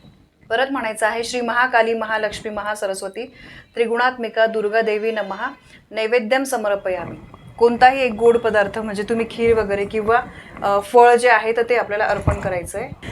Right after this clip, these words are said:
तर आता मी इथे केळीचं नैवेद्य अर्पण करते.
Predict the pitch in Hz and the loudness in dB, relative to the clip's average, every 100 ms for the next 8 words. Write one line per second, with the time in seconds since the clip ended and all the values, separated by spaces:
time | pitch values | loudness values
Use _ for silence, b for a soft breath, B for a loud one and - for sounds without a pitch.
0 | - 226 220 233 233 233 233 247 - 220 | -8 0 0 0 -4 -6 -4 -6 -2 -2
1 | 220 233 226 214 202 214 202 202 196 185 | -2 -6 -6 -4 0 2 2 0 0 0
2 | 175 214 | 0 -4